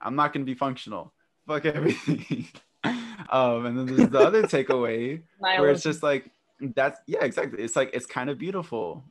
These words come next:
Speaker 1: It's kind of beautiful that we just exist as an explosion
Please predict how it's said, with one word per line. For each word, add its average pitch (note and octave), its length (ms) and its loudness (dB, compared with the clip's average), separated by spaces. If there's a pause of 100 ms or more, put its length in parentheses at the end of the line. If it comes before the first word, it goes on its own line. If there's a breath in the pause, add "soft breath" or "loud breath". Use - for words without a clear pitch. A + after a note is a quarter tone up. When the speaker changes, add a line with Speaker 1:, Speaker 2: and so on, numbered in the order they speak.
(160)
Speaker 1:
It's B2 180 -6
kind A#2+ 240 -6
of C3 100 -6
beautiful B2 460 -6
that A2+ 160 -4
we A#2 100 -6
just A#2 380 -10
exist A#2 500 -6
as A2 160 -6
an A#2 80 -8
explosion A2+ 960 -8